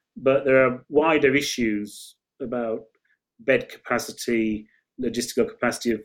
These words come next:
harvesting and so on, which, which may turn out to be the rate limiting parts of this. So the technology <laughs> might, might be moving quicker. We still have to deliver it and get it to patients and follow those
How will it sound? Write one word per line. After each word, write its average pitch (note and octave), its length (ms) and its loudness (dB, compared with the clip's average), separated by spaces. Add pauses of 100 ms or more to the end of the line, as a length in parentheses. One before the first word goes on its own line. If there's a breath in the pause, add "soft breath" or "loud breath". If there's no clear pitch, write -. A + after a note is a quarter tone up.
harvesting A2+ 560 -2
and A2 120 -2
so A#2 200 4
on, A#2 140 2
which, B2 200 0
which B2 200 -2
may C#3 320 6
turn B2 260 -6
out A2+ 160 -10
to - 100 -20
be A#2 60 -6
the A2+ 120 -6
rate B2 260 -4
limiting A#2 560 -6 (580)
parts B2+ 320 -4
of G2+ 120 -6
this. - 500 -6 (260)
So C3 100 0
the A#2+ 60 2
technology D3+ 500 4
<laughs> B2+ 80 0
might, - 140 -6 (160)
might C#3+ 160 -2
be B2+ 60 -2
moving B2+ 280 2
quicker. A#2 320 0 (220 loud breath)
We C3 60 -2
still D3 180 2
have C#3 100 -2
to A#2+ 60 -2
deliver C3+ 300 6
it A#2 120 2
and A2+ 100 -8
get B2+ 120 0
it B2 80 -8
to - 80 -16
patients A#2+ 500 0
and A#2 200 -6
follow B2 180 -6
those A2 160 -2